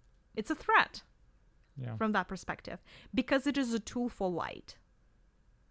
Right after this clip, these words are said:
Speaker 1: So it will always be targeted. There you have it.
Speaker 2: Mm-hmm.
Speaker 1: And it has been targeted very effectively.
Speaker 2: Yeah, that's why it has this reputation, right?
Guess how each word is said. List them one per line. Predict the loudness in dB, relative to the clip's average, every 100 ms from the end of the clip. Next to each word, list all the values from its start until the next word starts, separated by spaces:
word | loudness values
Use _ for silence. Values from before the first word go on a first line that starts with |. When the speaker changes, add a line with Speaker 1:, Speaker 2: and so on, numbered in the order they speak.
| _
Speaker 1:
So | 4 6
it |
will | 6 4
always | 4 2 2
be | -2
targeted. | -6 -4 -6 -10 -12 -20 -20 _ _ _ _ _ _ _
There | -6 -2
you | 0
have | -2 -2
it. | -8 -18 _ _ -6
Speaker 2:
Mm-hmm. | -4 -4 -6 -6
Speaker 1:
And | 0 0
it | 2
has | 0 0
been | -2
targeted | 0 0 2 0
very | 2 0 -2
effectively. | -4 -8 -8 -8 -8 -10 -16 _ _ _ _ _ -20 _ _ _ _ _ _ _ -20 _ _ _ _ _ _ _ _ _ -20 -20 -10
Speaker 2:
Yeah, | -2 -2 0
that's | -2 -2
why | -2
it | -2 -4
has | -6 -4
this | -4 -6 -8 -10
reputation, | -6 -6 -8 -8 -8 -8 -10
right? | -8 -8